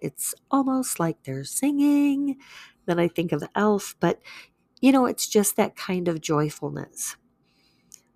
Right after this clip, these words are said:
Then David goes on to say,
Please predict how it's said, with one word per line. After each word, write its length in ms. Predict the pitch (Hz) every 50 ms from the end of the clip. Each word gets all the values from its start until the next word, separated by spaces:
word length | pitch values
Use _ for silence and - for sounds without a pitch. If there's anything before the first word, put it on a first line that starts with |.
| _ _ _ _ _ _ _ _ _ _ _ _ _ -
Then 500 | 190 165 170 190 190 196 190 196 202 - _ _ - 175
David 400 | - - 185 180 175 175 175 165
goes 300 | - - 170 165 160 - - -
on 220 | - 170 165 165
to 120 | 160 - 170
say, 520 | 151 - - - 160 156 156 156 156 -